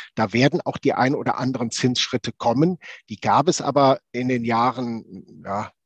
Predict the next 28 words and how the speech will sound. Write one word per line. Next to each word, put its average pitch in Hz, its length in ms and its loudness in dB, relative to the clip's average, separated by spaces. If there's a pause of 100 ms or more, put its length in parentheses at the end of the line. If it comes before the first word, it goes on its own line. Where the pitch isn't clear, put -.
(120)
fünfzehn, 123 640 -4
sechzehn, 120 580 0
siebzehn, - 500 0
achtzehn 127 480 0
auch, 120 400 0
gleich 107 380 -4
neun, 120 460 0 (400)
wenn 113 140 -4
ich 117 140 -4
mich 117 200 -6
richtig 117 340 -6
erinnere. 127 540 2
Und 123 180 -8
dann 117 240 -2
kam 117 360 2 (320)
die 120 100 -8
nächste 117 340 -2
Krise, 143 380 -2
das 120 180 0
war 117 140 4
die 117 100 -4
Pandemie 113 600 0
und 120 340 -6 (100)
ruckzuck 135 600 -6
innerhalb 120 260 -2
von 117 160 -2
vier 127 300 2
Wochen 127 380 2